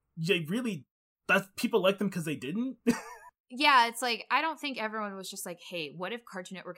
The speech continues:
Speaker 2: had a Nick Junior block, but it was bad?"
Speaker 1: <laughs>
Speaker 2: 'Cause, like, Nick Junior's memorable. It's like, you can't beat Blue's Clues,
Speaker 1: No.
Speaker 2: you can't beat Dora, you can't beat, um, Is That Really All I've Got?
Speaker 1: Gullah Gullah Island?
Speaker 2: Oh, yes!
Speaker 1: Uh,
Speaker 2: Can't beat that.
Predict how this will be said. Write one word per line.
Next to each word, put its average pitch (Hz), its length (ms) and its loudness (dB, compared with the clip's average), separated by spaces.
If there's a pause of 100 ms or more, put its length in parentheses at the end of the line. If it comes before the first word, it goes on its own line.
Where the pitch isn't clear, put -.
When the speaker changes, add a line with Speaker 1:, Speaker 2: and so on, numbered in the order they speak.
Speaker 2:
had 143 240 -8
a 156 60 -12
Nick 135 260 -16
Junior 190 400 -8
block, - 300 -16 (400)
but 160 140 -8 (100)
it 160 120 -8
was - 180 -16 (120)
bad?" 196 400 -2
Speaker 1:
<laughs> - 680 -10
Speaker 2:
'Cause, 262 100 -6
like, 285 140 -2
Nick 359 200 -2
Junior's 311 520 -2
memorable. 247 500 -6
It's 190 100 -8
like, 180 140 -14
you 160 80 -16
can't 247 300 -6
beat 247 180 -10
Blue's 190 240 -8
Clues, 175 320 -10
Speaker 1:
No. 180 140 -4
Speaker 2:
you 175 80 -4
can't 233 180 -2
beat 220 260 -10
Dora, 165 440 -6 (180)
you 185 80 -16
can't 233 340 -6
beat, 202 520 -8
um, 165 680 -6 (280)
Is 165 60 -14
That 180 120 -8
Really 190 240 -10
All 185 160 -4
I've 180 160 -10
Got? 170 300 -6
Speaker 1:
Gullah 165 180 -2
Gullah 156 240 -2
Island? 175 460 -4 (560)
Speaker 2:
Oh, 320 420 2
yes! - 680 -12
Speaker 1:
Uh, 117 480 0
Speaker 2:
Can't 208 200 -12
beat 226 180 -10
that. 180 380 -6